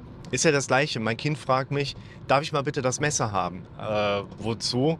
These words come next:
willst du das gerade haben?“ Das ist schon ein erster wichtiger Hinweis aus meiner Sicht. Wir können Warum-Fragen stellen, wir können aber auch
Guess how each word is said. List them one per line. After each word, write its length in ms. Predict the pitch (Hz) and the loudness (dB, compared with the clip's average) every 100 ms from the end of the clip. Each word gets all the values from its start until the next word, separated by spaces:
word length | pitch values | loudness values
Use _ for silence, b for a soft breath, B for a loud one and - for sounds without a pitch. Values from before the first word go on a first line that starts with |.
| - | 0
willst 220 | 117 - | -2 2
du 40 | |
das 180 | 120 117 | 2 2
gerade 320 | - 120 127 | 0 0 0
haben?“ 320 | 131 131 90 85 B B B B - - | 0 -2 -2 -10 B B B B -16 -2
Das 160 | 139 | 0
ist 80 | - | 2
schon 140 | - 139 | 0 0
ein 140 | 135 | 0
erster 380 | 127 139 - 127 | 0 0 0 -2
wichtiger 300 | 127 120 120 | -2 -2 0
Hinweis 340 | 123 117 101 | 0 0 0
aus 160 | 95 - | -2 -2
meiner 200 | 95 95 | -4 -4
Sicht. 200 | 95 87 | -6 -6
Wir 60 | |
können 300 | 101 127 127 | -2 0 2
Warum-Fragen 720 | 107 92 110 127 - 135 139 139 | 0 0 -2 -2 -2 -2 -2 -6
stellen, 480 | - 131 139 180 196 - - - - - - - | -4 -2 -2 -6 -8 -14 -16 -16 -16 -16 -14 -8
wir 100 | 113 | -4
können 160 | 139 | 0
aber 220 | 139 123 117 | 2 2 2
auch 160 | 123 | 0